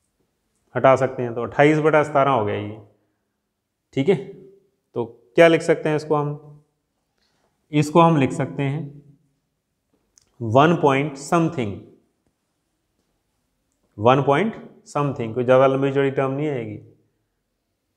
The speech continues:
ठीक है, एक पॉइंट चार या पाँच के आसपास, वन पॉइंट फ़ोर ए लिख दो आप।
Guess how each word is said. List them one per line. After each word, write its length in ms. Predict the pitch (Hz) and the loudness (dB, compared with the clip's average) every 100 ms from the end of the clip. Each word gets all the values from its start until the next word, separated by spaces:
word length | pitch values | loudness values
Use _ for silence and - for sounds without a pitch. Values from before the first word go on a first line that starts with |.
| _ - | _ -6
ठीक 140 | 127 | -2
है, 80 | 175 | -4
एक 420 | - 135 143 143 | 0 2 4 2
पॉइंट 420 | 135 127 123 120 - - _ _ _ _ _ _ _ _ _ _ _ - | 0 2 0 -4 -12 -20 _ _ _ _ _ _ _ _ _ _ _ 4
चार 200 | 139 135 | 6 6
या 100 | 139 | 4
पाँच 300 | 131 131 123 | 2 0 0
के 60 | 127 | -2
आसपास, 520 | 110 - 110 101 - _ _ _ _ _ _ _ _ _ _ _ _ _ _ _ - | -2 -4 -12 -14 -18 _ _ _ _ _ _ _ _ _ _ _ _ _ _ _ 0
वन 280 | 117 139 147 | 4 4 4
पॉइंट 240 | 143 139 | 2 0
फ़ोर 280 | - 131 127 | 0 2 2
ए 40 | |
लिख 140 | 120 104 | 0 -2
दो 140 | 104 | 0
आप। 260 | 101 95 | -2 -2